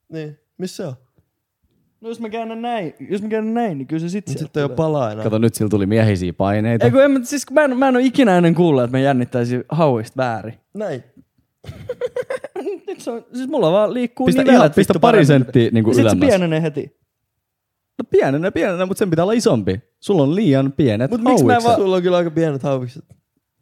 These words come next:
Speaker 2: Nosta vittu penkistä enemmän kuin te yhteensä.
Speaker 1: Paljon sä penkkaat?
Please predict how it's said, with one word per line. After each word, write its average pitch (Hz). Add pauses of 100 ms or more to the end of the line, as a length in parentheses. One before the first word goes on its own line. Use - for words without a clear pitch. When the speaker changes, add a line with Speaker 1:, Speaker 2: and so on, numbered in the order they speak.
(380)
Speaker 2:
Nosta 127
vittu 127
penkistä 123
enemmän 120
kuin 113
te 120
yhteensä. 117 (1200)
Speaker 1:
Paljon 131
sä 120
penkkaat? 135